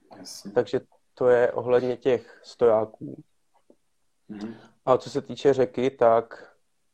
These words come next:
Speaker 2: tam se moc s dědečkama nebavím, protože ty právě chodí tady na ty, <laughs> na ty stojáčky,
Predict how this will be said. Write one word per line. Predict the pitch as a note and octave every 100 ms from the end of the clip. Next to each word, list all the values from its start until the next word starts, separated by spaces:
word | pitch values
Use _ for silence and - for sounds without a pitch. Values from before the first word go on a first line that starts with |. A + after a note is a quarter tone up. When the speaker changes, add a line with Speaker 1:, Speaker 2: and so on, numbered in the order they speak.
| _ _ _ _ _
Speaker 2:
tam | C3+ C3
se | -
moc | C#3 C3+ - - - - - -
s |
dědečkama | A#2 B2+ C3 - C3
nebavím, | B2 A#2+ A#2 B2
protože | A2+ B2 - A#2 A#2+ A#2 A2+ _ _ _ _
ty | C3+
právě | - B2 A#2+
chodí | B2 B2 A#2+
tady | B2 B2
na | A#2+
ty, | - B2+ A2+ _ -
<laughs> | - - C3+
na | C3+
ty | C3+ B2+ A#2
stojáčky, | A2+ - A#2+ B2 A#2 - A#2+ B2+